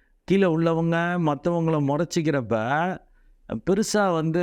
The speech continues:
சக்சஸ் கிடைக்காது. அவங்கள என்கரேஜ் பண்ணி, அவங்கள ரொம்ப, அவங்களுக்கும் நல்லது. ஒரு ஷேர் கொடுக்குற மாதிரிலாம் இருந்தா நிரந்தரமா இருப்பாங்க, தீவிரமா உழைப்பை போடுவாங்க. அப்படி அபரிமிதமான லாபம் நம்மளுக்கும் வரும்.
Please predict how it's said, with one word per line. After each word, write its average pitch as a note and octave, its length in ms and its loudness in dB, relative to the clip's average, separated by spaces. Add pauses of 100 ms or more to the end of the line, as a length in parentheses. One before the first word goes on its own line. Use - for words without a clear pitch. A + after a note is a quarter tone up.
(880)
சக்சஸ் F3 340 -2
கிடைக்காது. G#2 500 0
அவங்கள B2 260 0
என்கரேஜ் F3+ 640 0
பண்ணி, F3+ 680 -2 (360)
அவங்கள C3+ 440 0
ரொம்ப, F3+ 280 2 (720)
அவங்களுக்கும் G3 420 2
நல்லது. C3+ 500 2
ஒரு C#3+ 200 0 (100)
ஷேர் F3 300 0
கொடுக்குற E3+ 340 0
மாதிரிலாம் D#3 340 0
இருந்தா F#3 220 0
நிரந்தரமா F3+ 680 2
இருப்பாங்க, G2+ 600 -6 (420)
தீவிரமா G#3 560 4
உழைப்பை D#3+ 420 0
போடுவாங்க. G2+ 540 -2 (200)
அப்படி B2+ 320 0
அபரிமிதமான E3 880 0
லாபம் D3 500 0
நம்மளுக்கும் C3 400 -2
வரும். G2+ 260 -6